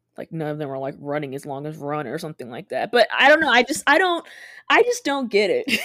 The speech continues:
<laughs> I just don't get it, right? Like, there's other groups out there, like, okay, people, like, okay,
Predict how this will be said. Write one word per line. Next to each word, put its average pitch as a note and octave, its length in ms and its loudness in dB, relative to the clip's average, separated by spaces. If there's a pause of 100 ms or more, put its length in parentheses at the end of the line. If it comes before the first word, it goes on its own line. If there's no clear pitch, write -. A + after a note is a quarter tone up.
(400)
<laughs> - 480 2
I C#4+ 120 8
just F4 220 -4
don't D4 300 4
get D4+ 140 2
it, G#3+ 140 4
right? A3+ 280 6
Like, B3+ 240 0 (260)
there's C4 200 0
other D4 240 4
groups B3 320 0
out A3+ 220 2
there, A#3 240 4
like, E3+ 300 2
okay, G3+ 380 4
people, G3+ 580 -2
like, D3 240 -8 (680)
okay, B2+ 360 -12